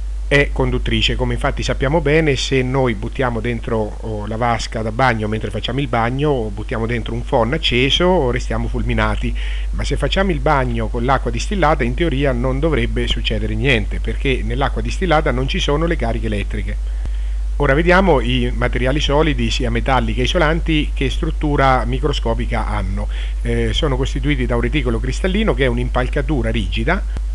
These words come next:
Ai vertici e ai nodi di questa impalcatura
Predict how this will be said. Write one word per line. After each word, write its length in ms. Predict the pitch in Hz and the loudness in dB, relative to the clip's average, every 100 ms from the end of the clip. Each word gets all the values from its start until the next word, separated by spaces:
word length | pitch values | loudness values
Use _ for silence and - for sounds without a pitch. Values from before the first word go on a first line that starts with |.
| - | -2
Ai 240 | 127 131 120 | 2 2 6
vertici 600 | 151 135 - 123 - 117 | 6 6 2 0 0 2
e 40 | |
ai 120 | 120 | 2
nodi 300 | 127 139 120 | 2 2 2
di 80 | 117 | 2
questa 240 | 131 127 | 0 0
impalcatura 800 | 127 147 202 190 214 202 147 - | 0 0 0 2 4 4 2 -2